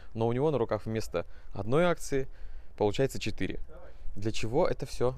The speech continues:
делается? Тут тоже нужно понимать. Это всё делается для того, чтобы привлечь новых инвесторов. Вот смотрите, образно.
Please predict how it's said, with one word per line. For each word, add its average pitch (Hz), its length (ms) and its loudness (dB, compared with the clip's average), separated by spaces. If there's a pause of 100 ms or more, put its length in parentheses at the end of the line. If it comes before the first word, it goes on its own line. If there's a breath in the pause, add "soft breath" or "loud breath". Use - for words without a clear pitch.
(120)
делается? 98 580 -2 (420)
Тут 117 120 -4
тоже 104 360 2 (720)
нужно 113 300 0
понимать. 107 420 2 (280 loud breath)
Это 147 160 -2
всё 123 160 -6
делается 120 400 0
для 104 160 2
того, 123 240 0
чтобы 98 400 0 (320 loud breath)
привлечь 113 400 0
новых 113 320 4
инвесторов. 110 520 2 (460 soft breath)
Вот 113 140 -2
смотрите, 110 400 -2
образно. 101 460 2